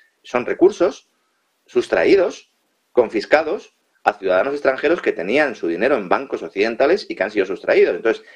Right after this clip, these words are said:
¿qué mensaje le estamos lanzando al resto del mundo? Huyan del sistema bancario occidental. Huyan de tener su dinero en dólares. Huyan del euro. Huyan en general de todo lo que pueda ser confiscado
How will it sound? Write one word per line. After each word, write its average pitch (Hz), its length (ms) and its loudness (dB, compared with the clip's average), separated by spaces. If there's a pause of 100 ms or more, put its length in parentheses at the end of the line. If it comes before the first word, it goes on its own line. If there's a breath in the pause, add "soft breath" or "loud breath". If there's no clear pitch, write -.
(140 soft breath)
¿qué 196 140 4
mensaje 175 480 -2
le 139 60 0
estamos 135 280 -2
lanzando 117 400 0
al 104 100 2
resto 104 220 0
del 90 120 2
mundo? 71 340 -16 (500)
Huyan 214 520 4 (100)
del 107 160 4
sistema 98 300 0
bancario 85 340 -2
occidental. 65 440 -14 (440)
Huyan 214 400 4
de 127 80 0
tener 104 260 -4
su 113 120 -4
dinero 101 280 0
en 90 80 -4
dólares. 80 540 -4
Huyan 190 360 4
del 123 160 2
euro. 151 380 0 (560)
Huyan 147 260 4
en 156 60 -8
general 165 340 2
de 135 100 0
todo 120 200 2
lo 127 100 4
que 123 100 0
pueda 131 180 4
ser 131 160 -2
confiscado 175 720 0